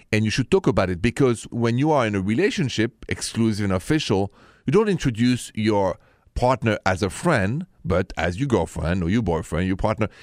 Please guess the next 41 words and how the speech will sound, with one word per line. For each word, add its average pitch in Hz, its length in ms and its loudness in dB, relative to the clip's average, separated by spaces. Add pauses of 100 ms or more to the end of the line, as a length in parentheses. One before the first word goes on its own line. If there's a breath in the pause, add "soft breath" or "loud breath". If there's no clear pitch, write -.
(100)
It's 123 260 -2
the 151 80 2
key 214 240 -2
thing. 165 440 -2 (420 soft breath)
It's 135 160 -2
what 143 180 2
defines 139 760 0 (140)
that 120 220 2
there 123 120 2
is 127 140 2
romance. 139 460 0 (360 loud breath)
So 170 400 2
I 147 160 0
would 196 200 -2
like 160 260 2
you, 170 80 2
Robin, 104 580 2
to 143 120 2
have 131 80 4
a 120 40 -2
conversation 131 720 -2
with 110 180 2
him 98 200 0 (100)
and 107 180 0
say, 104 380 2 (720 soft breath)
"I 180 120 0
wonder 190 500 2
why 110 280 0
you 151 100 0
still 131 180 -4
introduce 123 440 -2
me 120 240 0 (100)
as 107 280 0 (400)
a 98 80 2
friend 113 500 0 (320 soft breath)
while 95 180 2
I 113 100 2
consider 127 320 0
myself 101 480 0
your 147 100 -2
girlfriend. 107 520 2